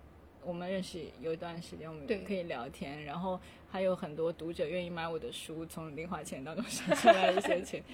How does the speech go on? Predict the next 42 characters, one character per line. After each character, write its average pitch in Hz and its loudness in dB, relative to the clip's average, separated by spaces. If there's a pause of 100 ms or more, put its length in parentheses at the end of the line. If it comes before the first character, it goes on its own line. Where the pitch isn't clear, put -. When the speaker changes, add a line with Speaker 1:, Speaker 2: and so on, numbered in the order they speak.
Speaker 2:
<laughs> - -8
Speaker 1:
然 190 -2
后 190 0
我 180 2
书 185 -2
也 170 0
越 180 2
来 165 2
越 180 0
贵 185 0
了， 170 -2
这 185 -2
也 180 0
不 - 2
是 220 2
我 202 4
能 185 0
控 240 4
制。 226 2 (320)
Speaker 2:
<laughs> 381 12
这 302 4
个， 226 8 (140)
这 269 8
个 226 8 (120)
跟 254 10
整 202 4
个 214 10
环 190 4
境 208 0
直 165 -6
价 240 6
啊 180 8
什 180 -4
么 180 2
还 208 4
有 214 6
关。 202 6
Speaker 1:
对。 220 2
对， - -2
对， - -8 (340)
但 247 0
是 202 0